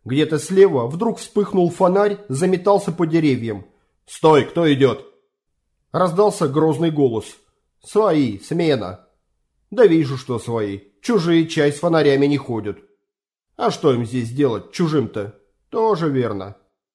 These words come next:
Фонарь проплыл несколько метров в воздухе, осветив двух часовых с винтовками, с примкнутыми штыками, и потух.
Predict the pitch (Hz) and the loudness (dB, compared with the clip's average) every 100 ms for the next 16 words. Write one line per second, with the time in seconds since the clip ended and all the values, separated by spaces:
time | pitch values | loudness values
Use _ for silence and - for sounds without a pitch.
0 | _ _ 156 156 180 180 - - 190 143 | _ _ -2 0 0 0 -2 0 0 2
1 | 160 160 - 147 160 160 156 156 156 185 | 2 0 -2 -2 0 0 0 -4 2 6
2 | 202 143 131 127 170 170 196 185 220 165 | 6 4 -2 -4 -6 -6 -6 -4 -4 -4
3 | 190 180 214 190 202 170 135 - - 151 | -6 -4 -4 0 2 2 0 -4 -6 -4
4 | 139 190 190 175 139 110 - _ _ - | 2 2 2 0 -2 -2 -8 _ _ -6
5 | 214 220 196 208 202 196 180 - 165 165 | -4 -2 -2 -2 2 2 0 -2 -2 2
6 | 208 208 196 - 170 175 - 123 107 - | 2 4 2 0 -2 -2 -2 -6 -8 -16